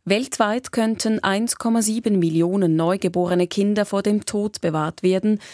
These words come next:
mit der richtigen medizinischen Versorgung. Das berichten die uno,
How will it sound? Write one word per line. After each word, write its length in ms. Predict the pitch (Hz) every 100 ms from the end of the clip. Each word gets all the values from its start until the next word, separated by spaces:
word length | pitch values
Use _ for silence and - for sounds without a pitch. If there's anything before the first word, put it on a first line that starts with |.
| - -
mit 160 | 208
der 120 | 226
richtigen 520 | 214 214 - 170 160 151
medizinischen 720 | 151 151 - 160 156 - 151
Versorgung. 640 | 175 170 180 185 160 127 _ _ -
Das 240 | 151 -
berichten 560 | 170 170 180 - 185 165
die 160 | 175
uno, 380 | 202 214 214 214